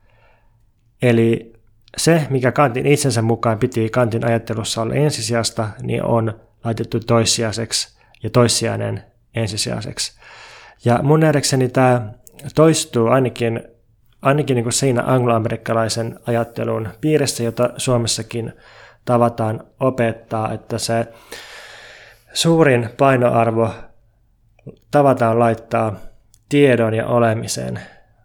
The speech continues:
tutkimukselle ja ajattelulle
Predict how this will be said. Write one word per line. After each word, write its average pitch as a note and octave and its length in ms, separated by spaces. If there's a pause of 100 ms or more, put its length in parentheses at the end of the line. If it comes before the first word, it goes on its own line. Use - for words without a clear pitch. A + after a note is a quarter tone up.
(160)
tutkimukselle A#2+ 840 (880)
ja A#2 120
ajattelulle A2+ 800